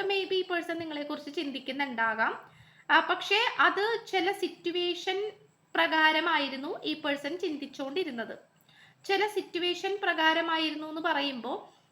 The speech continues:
ആ, പ്രത്യേക സാഹചര്യം, അതായത് maybe നിങ്ങളെക്കുറിച്ച് ഓർക്കുന്ന എന്തെങ്കിലും ഒരു കാര്യം ഈ വ്യക്തിയുടെ മുന്നിൽ കൂടി പോകുമ്പോ ഈ പേഴ്സണ് നിങ്ങളെക്കുറിച്ചുള്ള ഓർമ്മകളും കാര്യങ്ങളും ഒക്കെ വരും.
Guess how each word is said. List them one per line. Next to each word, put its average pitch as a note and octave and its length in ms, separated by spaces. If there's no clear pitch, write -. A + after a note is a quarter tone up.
ആ, C#4 80
പ്രത്യേക G#4 580
സാഹചര്യം, C#4 880
അതായത് C#4+ 380
maybe C#4+ 480
നിങ്ങളെക്കുറിച്ച് D#4+ 800
ഓർക്കുന്ന D4+ 760
എന്തെങ്കിലും F4 680
ഒരു F4 80
കാര്യം D4+ 600
ഈ F#4 120
വ്യക്തിയുടെ F4 500
മുന്നിൽ D4+ 380
കൂടി D4+ 240
പോകുമ്പോ C#4 800
ഈ A4 80
പേഴ്സണ് G4 560
നിങ്ങളെക്കുറിച്ചുള്ള D#4+ 680
ഓർമ്മകളും C4+ 580
കാര്യങ്ങളും C#4 680
ഒക്കെ B3+ 160
വരും. D4+ 260